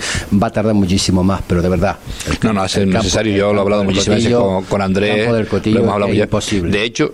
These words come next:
Speaker 2: mi, mi, tenemos poco tiempo, mi otra, mi época de concejal de deportes en La Oliva en dos mil dieciséis, llegamos y el campo de La Oliva del Cotillo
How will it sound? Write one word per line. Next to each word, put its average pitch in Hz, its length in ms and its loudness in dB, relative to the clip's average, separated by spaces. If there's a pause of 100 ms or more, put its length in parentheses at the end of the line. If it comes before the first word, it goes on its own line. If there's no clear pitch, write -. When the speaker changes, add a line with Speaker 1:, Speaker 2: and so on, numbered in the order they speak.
(120)
Speaker 2:
mi, 98 180 0 (120)
mi, 92 240 -4
tenemos 90 260 -2
poco 98 160 -2
tiempo, 104 300 0
mi 98 160 0
otra, 117 220 0
mi 98 240 0
época 107 220 0
de 110 60 0
concejal 104 300 -2
de 101 60 0
deportes 101 300 -2
en 98 100 0
La 92 40 2
Oliva 101 160 2
en 101 60 0
dos 95 100 0
mil 92 80 -2
dieciséis, 95 400 -2
llegamos 101 240 0
y 110 40 0
el 101 60 -4
campo 92 200 -4
de - 20 2
La 87 40 2
Oliva 104 220 0 (300)
del 95 100 -2
Cotillo 104 400 0